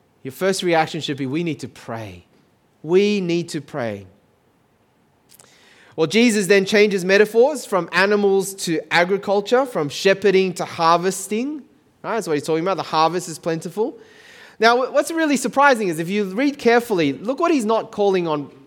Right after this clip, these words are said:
you to pray. He's not calling on prayer for the lost. You'd expect that, okay? There's so many lost people. "God, I pray for the lost." No, he's not doing that, is he?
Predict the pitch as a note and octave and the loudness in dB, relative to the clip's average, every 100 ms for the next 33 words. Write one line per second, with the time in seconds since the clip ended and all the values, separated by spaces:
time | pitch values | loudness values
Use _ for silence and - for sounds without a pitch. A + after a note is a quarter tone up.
0 | - F3 D#3 C3 F#3 D3 G#2 - - - | -8 -2 -2 -2 0 0 0 -8 -10 -4
1 | G#3+ A#3 E4+ - - _ - B3 C4+ B3 | 0 2 2 0 -20 _ 2 4 4 2
2 | G#3+ G3+ - B3 A#3 C#3 C#3+ A#3 A3+ _ | 0 0 2 4 4 2 -2 -4 -8 _
3 | _ _ - G#3+ G#3+ G3+ G#3 E3 A2+ F#3 | _ _ 2 4 4 4 4 4 2 0
4 | G3 G#3+ - C4+ B3+ B3+ B2+ - _ _ | 0 0 0 2 2 0 -8 -8 _ _
5 | _ _ _ - D#3 F#3 F#3+ E4 - - | _ _ _ -6 0 4 4 4 -6 -20
6 | _ _ _ _ C#3 - A#3+ B3+ A#3+ A3+ | _ _ _ _ -6 4 4 4 4 4
7 | A3 A#3 A3+ A3+ G#3+ G#3+ G#3+ - - _ | 4 -2 0 4 4 4 -2 -18 -20 _
8 | _ _ F#3 G3 G3+ F#3 F3+ - F3 E3+ | _ _ 4 4 4 2 0 0 0 2
9 | F3 D#3 D3+ D3+ G#2 - F3 A#3+ C4 C4 | 0 2 4 2 2 -4 0 2 0 -2
10 | E4+ C#4+ F4 D#4+ F#3+ F3 B3+ F#3+ A#2 | -4 -2 -2 0 2 2 2 -2 -4